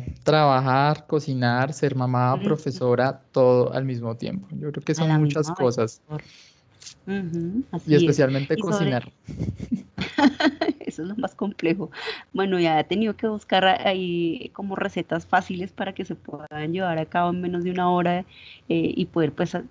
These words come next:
Speaker 2: también que tenga todos los balances nutritivos, sobre todo por los niños, porque uno se defiende con cualquier cosa,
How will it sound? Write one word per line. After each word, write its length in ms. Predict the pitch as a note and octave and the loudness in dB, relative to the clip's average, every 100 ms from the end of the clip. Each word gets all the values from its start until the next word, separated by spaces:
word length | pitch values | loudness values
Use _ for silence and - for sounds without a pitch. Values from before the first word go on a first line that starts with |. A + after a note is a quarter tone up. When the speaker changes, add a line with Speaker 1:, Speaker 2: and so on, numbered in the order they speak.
| - | -2
Speaker 2:
también 340 | F3 E3+ D3+ | 0 2 0
que 160 | D3+ D#3 | -2 -4
tenga 340 | F3+ F3 E3+ | -2 0 -2
todos 280 | F3 F3+ E3+ | 0 2 4
los 280 | F#3 F3+ F3 | 2 0 2
balances 460 | F3 D#3+ D3+ E3+ | 2 2 0 -4
nutritivos, 520 | G3 - E3+ E3 D3+ | -8 -10 -12 -10 -10
sobre 160 | E3 F3+ | -10 -14
todo 120 | F3 | -14
por 160 | - F3 | -10 -10
los 100 | F#3 | -8
niños, 300 | E3 D3+ D#3 | -8 -8 -12
porque 240 | - - E3+ | -16 -14 -10
uno 180 | D#3+ | -8
se 100 | D#3 | -8
defiende 340 | G#3+ G#3+ E3 D#3 | -8 -6 -4 -6
con 180 | - F#3 | -6 -8
cualquier 380 | F#3 E3+ D3+ | -8 -6 -8
cosa, 240 | - D3 | -6 -10